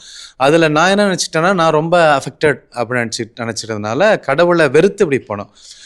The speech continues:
அப்புறம் திருமணமாகி நிறைய, எனக்கும் மனைவி பைக்ல போகும்போது அப்ப பைக்கு தான் இருந்துச்சு. அ, ஆக்சிடென்ட் நடந்துச்சு. அ, அவளுக்கு கழுத்துல முறிவுலாம் ஏற்பட்டுச்சு. So, இப்படி துன்பங்கள், பிசாசு ஒரு பக்கம் துரத்துதல், பாவம் ஒரு பக்கம்,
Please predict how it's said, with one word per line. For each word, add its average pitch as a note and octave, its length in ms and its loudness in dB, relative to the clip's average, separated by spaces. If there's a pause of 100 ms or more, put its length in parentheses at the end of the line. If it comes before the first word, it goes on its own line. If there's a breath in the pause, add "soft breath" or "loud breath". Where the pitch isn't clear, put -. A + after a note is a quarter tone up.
(160 loud breath)
அப்புறம் D#3+ 280 0
திருமணமாகி F3+ 680 2
நிறைய, E3 380 2
எனக்கும் D#3+ 400 0
மனைவி D3 280 0
பைக்ல C3 400 -2
போகும்போது C3 380 -2
அப்ப B2 200 -2
பைக்கு A#2+ 320 -2
தான் A#2 200 -4
இருந்துச்சு. - 560 -14
அ, A#2+ 260 -6
ஆக்சிடென்ட் B2 200 -8
நடந்துச்சு. G#2+ 600 -8 (640 soft breath)
அ, A#2+ 300 0
அவளுக்கு B2 540 0
கழுத்துல B2+ 580 2 (100)
முறிவுலாம் A#2 480 0
ஏற்பட்டுச்சு. F#2 460 -10 (920)
So, - 120 -4
இப்படி E3+ 240 2
துன்பங்கள், E3+ 600 0
பிசாசு F#3 500 0
ஒரு D3 120 2
பக்கம் C#3+ 600 -2
துரத்துதல், A#2+ 460 -2 (400 loud breath)
பாவம் D3+ 280 2
ஒரு C3+ 160 0
பக்கம், A2+ 480 -4